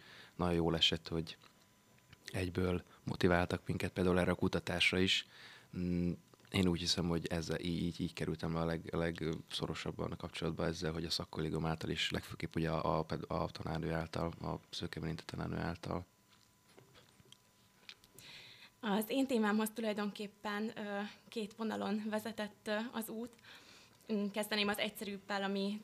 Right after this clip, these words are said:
Speaker 2: arról szólt, hogy, ö, szerettem volna egy olyan témát választani,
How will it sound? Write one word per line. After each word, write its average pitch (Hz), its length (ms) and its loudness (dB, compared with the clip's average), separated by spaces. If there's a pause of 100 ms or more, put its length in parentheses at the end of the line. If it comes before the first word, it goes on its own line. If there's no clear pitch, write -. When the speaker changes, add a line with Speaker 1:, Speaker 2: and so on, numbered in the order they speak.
(120)
Speaker 2:
arról 196 320 2
szólt, 196 280 -2
hogy, 190 280 0
ö, 196 180 4 (240)
szerettem 202 320 -2
volna 190 180 2
egy 190 120 0
olyan 185 180 0
témát 180 340 -6
választani, 254 640 -2